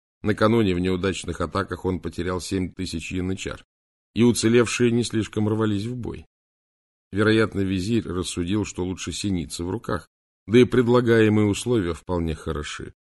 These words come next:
Турция давно уже не побеждала в войнах. Иначе считал Карл. Он примчался в турецкий лагерь, как только узнал, что Петр выторговал себе спасение. Просил дать ему тридцать тысяч солдат для погони,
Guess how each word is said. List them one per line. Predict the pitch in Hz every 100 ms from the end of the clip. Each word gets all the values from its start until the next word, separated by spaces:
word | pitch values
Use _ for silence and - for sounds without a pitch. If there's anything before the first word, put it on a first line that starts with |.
| _ _ _ -
Турция | 110 95 104 104
давно | 127 113 92
уже | 82 92
не | 95
побеждала | 98 92 95 87 82
в | 101
войнах. | 113 82 - - - _ _ _ _ _ _ _ _ _ _ _ -
Иначе | 113 110 110 110 139
считал | - 123 92 90
Карл. | - 78 71 58 _ _ _ _ _ -
Он | 113 120
примчался | 113 120 101 120 107 98
в |
турецкий | - 101 101 - 101
лагерь, | 104 104 80
как | 95 85
только | 104 90
узнал, | 95 98 98 101
что | 90 98
Петр | 80 107 95 90
выторговал | 90 101 95 92 95 92
себе | - 87 90
спасение. | - 87 104 78 60 - _ _ -
Просил | 107 110 117 104
дать | - -
ему | 107 104
тридцать | 101 - - 101 85
тысяч | 107 92 92 -
солдат | 98 95 98 107 82
для | 90
погони, | 87 104 107 80 -